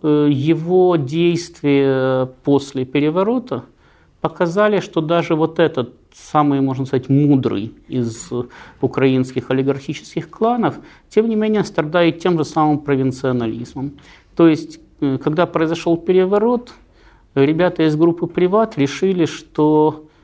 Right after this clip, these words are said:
ну, теперь всё. Соединённые Штаты захватили Украину навсегда,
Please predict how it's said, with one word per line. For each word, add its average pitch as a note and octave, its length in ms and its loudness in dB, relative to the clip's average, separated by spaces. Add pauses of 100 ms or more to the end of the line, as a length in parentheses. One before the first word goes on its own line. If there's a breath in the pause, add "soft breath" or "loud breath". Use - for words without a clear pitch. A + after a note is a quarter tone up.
(280 soft breath)
ну, G3+ 100 2
теперь E3+ 320 0
всё. - 340 -10 (220)
Соединённые D#3 580 2
Штаты F3 300 -2
захватили C3+ 500 -2
Украину C3+ 460 2
навсегда, E3+ 640 -2